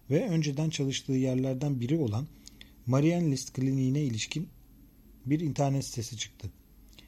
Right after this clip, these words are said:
İdar Vestesen'in yanındaki bir ismi görünce insanların dedikleri şeyin doğru olduğunu anladı.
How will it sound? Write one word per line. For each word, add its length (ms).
İdar 360
Vestesen'in 500
yanındaki 500
bir 60
ismi 320
görünce 460
insanların 520
dedikleri 420
şeyin 260
doğru 240
olduğunu 360
anladı. 380